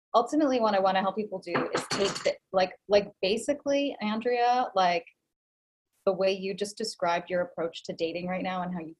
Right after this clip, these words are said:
feel about it, like, that's what I wanna offer people. That i-, is that,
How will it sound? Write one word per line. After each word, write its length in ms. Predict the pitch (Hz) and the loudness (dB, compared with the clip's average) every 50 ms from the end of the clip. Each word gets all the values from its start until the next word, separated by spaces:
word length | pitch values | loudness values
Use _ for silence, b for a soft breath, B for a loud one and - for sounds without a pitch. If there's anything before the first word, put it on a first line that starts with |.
| _ _ | _ _
feel 220 | - 147 156 160 170 | -10 -8 -6 -6 -4
about 300 | 170 185 185 185 190 208 | -4 -2 -2 0 0 0
it, 240 | 208 220 220 - | 0 0 0 0
like, 180 | - 170 170 - _ - | -2 -4 -4 -4 _ -4
that's 200 | 175 175 175 - | -4 -4 -4 -2
what 120 | - 180 175 | -2 0 0
I 60 | 170 | 0
wanna 220 | 165 160 156 156 - | -2 -2 -4 -6 -6
offer 280 | 160 160 - - 156 - _ | -8 -10 -12 -14 -16 -18 _
people. 400 | 175 175 - - - - - - _ _ _ _ _ _ _ - | -20 -14 -10 -10 -10 -10 -10 -14 _ _ _ _ _ _ _ -4
That 240 | 170 170 - - - - _ - | -2 -2 -2 -2 -4 -8 _ -6
i-, 120 | 180 165 - | -6 -4 -2
is 140 | 185 175 165 - - | -4 -4 -4 -2 -2
that, 260 | 156 151 - - | -2 -2 -2 -4